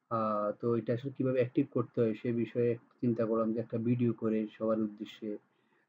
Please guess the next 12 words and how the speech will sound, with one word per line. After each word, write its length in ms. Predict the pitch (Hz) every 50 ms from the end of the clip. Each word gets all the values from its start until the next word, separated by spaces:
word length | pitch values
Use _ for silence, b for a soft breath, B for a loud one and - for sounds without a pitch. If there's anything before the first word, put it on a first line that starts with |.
| _ _
আহ, 120 | 110 107 107
দিয়ে 260 | 104 117 123 123 113
দিই 140 | 113 113 104
যারা 540 | 110 110 107 107 107 107 107 107 - 107 104 107 107
এখনো 340 | 104 - - 110 110 107 107
পুরো 240 | - - - 120 110
clear 360 | - - 123 120 123 120 113
না 100 | 113 110
বিষয়টা 280 | 107 104 - 110 113
কিভাবে 340 | 113 - - 113 107 104 110
করতে 340 | - - 107 - - - 113
হয়। 220 | 104 101 101 123